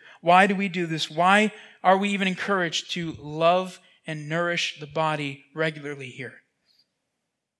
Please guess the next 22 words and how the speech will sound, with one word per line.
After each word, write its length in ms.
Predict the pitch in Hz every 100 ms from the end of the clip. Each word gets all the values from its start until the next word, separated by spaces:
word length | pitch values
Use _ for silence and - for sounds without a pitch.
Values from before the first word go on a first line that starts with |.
| _
Well, 80 | 147
I 40 | 156
think 200 | 175 160
two 220 | 190 185
reasons, 640 | 180 170 147 - - - _
and 120 | 156
they're 100 | 156
clear 260 | 151 - 170
in 80 | 180
the 80 | 170
text 280 | 180 165
this 140 | 170 -
morning. 320 | 165 156 135 _ - _
One, 320 | 165 190 202
because 380 | 196 190 208 185
God 320 | 160 180 190
has 140 | 190 180
commanded 480 | 180 175 175 175 165
us 180 | 160 -
to 100 | 160
do 220 | 160
it. 120 | 165